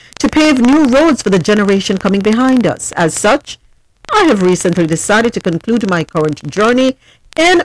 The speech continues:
representational politics at the end of this term." So if we're reading between the lines, you can tell that there is a lot that's going on behind the scenes.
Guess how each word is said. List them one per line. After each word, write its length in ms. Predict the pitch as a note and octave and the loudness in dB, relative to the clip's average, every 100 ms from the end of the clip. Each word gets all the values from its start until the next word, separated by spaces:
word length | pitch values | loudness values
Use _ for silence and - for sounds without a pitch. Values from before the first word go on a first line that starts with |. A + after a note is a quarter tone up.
| - | -2
representational 1000 | G3+ G3+ F#3+ F#3 F3 - G3 G3+ F3+ D#3+ | -2 0 -2 0 -2 -2 -4 -2 -4 -6
politics 600 | - D4+ D#4 - C#3 - | -4 -2 -2 -2 -4 -4
at 80 | D3+ | -6
the 100 | - | -4
end 100 | D#3 | -4
of 80 | D3+ | -4
this 180 | D#3 | -6
term." 300 | - A3+ G3 - - - | -4 -2 -2 -6 -18 -10
So 240 | - D#4 C#4+ | -2 0 2
if 140 | C#4+ | 0
we're 340 | A3 A4 B4 G#3+ | 0 2 2 2
reading 520 | G#3+ C#4 D#4 B3 G3 | 2 4 4 2 0
between 340 | F3 - G3 | -2 -2 0
the 100 | F3+ | 2
lines, 500 | E3+ F3+ D3+ D3+ D3 | 2 0 -2 -6 -10
you 360 | G3+ G#3 - G#4+ - | -12 -12 -4 -2 0
can 160 | D#4+ | 0
tell 340 | D4 C4 A4+ G3+ | 0 0 2 2
that 200 | F#3 - | 0 0
there 200 | F#3 E3+ | 0 2
is 120 | E3 | 2
a 80 | E3 | 0
lot 280 | E3 D#3 - | 2 0 -2
that's 240 | E3 - | -4 -4
going 300 | - E3 D#3 | -2 0 0
on 180 | D#3 D3+ | -2 -2
behind 380 | D#3 E3 D3 C#3+ | -2 -2 -4 -4
the 120 | D3 | -6
scenes. 540 | - D#3 B2 - - | -6 -6 -6 -10 -20